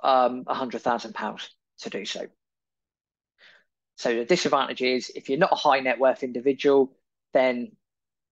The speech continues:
you know, you might find the currency might be a bit of an issue, but normally it's the fastest way to get citizenship right away. And a lot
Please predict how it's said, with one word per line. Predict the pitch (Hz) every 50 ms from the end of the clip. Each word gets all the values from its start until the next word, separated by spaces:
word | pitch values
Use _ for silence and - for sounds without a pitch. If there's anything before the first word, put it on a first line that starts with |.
| _ _ -
you | 147
know, | 120
you | 117 123 127
might | 135 139 139 -
find | - 143 131 127 120
the | 123
currency | - - 151 131 127 - - - 123
might | 120 120 123 120 -
be | 123
a | 123 113
bit | 127 117
of | 117 -
an | 139 160
issue, | 156 - - 180 165 160 - _ _ _ - - _ _ _ _ -
but | - 135 147 - - - _ _ _ _ _ _ _ _ _ _ _ _ _ _ _ _ _ _ _ _ _ _ _ _ _ _ _ _ _ _ _ _ _ _ _
normally | - 165 185 185 160 147 143 139
it's | 131 - -
the | 131
fastest | - - 151 151 170 - - 131 - -
way | - 127 127
to | - -
get | 139 - -
citizenship | - - 120 127 117 117 120 117 - - 123 110 - _ _ _
right | - 123 110 107 113
away. | 113 113 - - - - _ _ - - - _ _ _ _ _ _ _ -
And | 127 123 120 120 110
a | 117
lot | 131 135 143 151 151 156